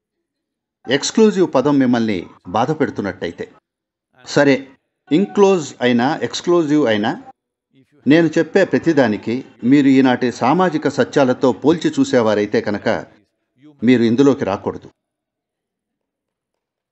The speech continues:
మీరు ఇందులోకి రాకూడదు. ఎందుకంటే, ఎందుకంటే ఇది స్మృతి కాదు, ఇది మీరు ప్రతిబింబించుకునేందుకు కాదు, ఇది మీరు జీర్ణం చేసుకోవాలి, లోపలకు తీసుకోవాలి,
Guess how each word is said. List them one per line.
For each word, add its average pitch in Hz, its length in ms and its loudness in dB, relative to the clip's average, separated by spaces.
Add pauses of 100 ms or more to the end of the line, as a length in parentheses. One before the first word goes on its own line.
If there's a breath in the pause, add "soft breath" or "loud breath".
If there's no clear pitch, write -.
(100)
మీరు 104 440 0
ఇందులోకి 123 420 -4
రాకూడదు. - 960 -8
ఎందుకంటే, 110 640 -2 (960)
ఎందుకంటే 131 520 0
ఇది 165 180 -4
స్మృతి - 380 -2
కాదు, - 320 -4 (200)
ఇది 123 320 2
మీరు 147 260 2
ప్రతిబింబించుకునేందుకు 156 1120 -4
కాదు, - 240 -8 (380)
ఇది 110 340 -2
మీరు 113 240 2
జీర్ణం 180 420 0 (120)
చేసుకోవాలి, 90 500 -4 (880)
లోపలకు 170 480 2
తీసుకోవాలి, 98 640 -8